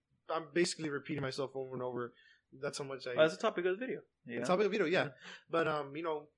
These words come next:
Speaker 1: moving on to our next topic, we're gonna bring up the lazy people.
Speaker 2: Yeah.
Speaker 1: Lazy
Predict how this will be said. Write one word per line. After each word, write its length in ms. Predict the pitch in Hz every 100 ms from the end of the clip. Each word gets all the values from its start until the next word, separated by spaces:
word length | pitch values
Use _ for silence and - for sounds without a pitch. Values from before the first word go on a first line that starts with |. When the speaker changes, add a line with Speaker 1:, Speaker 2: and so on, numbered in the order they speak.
| _ _ 156
Speaker 1:
moving 180 | 185
on 120 | 196 185
to 80 | 175
our 60 |
next 220 | 151 175 -
topic, 320 | 151 - 151 _ -
we're 100 | 147
gonna 100 | 156
bring 180 | 147 156
up 160 | 165 -
the 260 | 131 120 - _ _ _ _ _ _ _ _ _ _ _ _ _ 131
lazy 520 | 127 165 185 185 190 -
people. 440 | 202 - 233 220 _ -
Speaker 2:
Yeah. 240 | 123 107 - 151
Speaker 1:
Lazy 600 | 175 220 240 247 240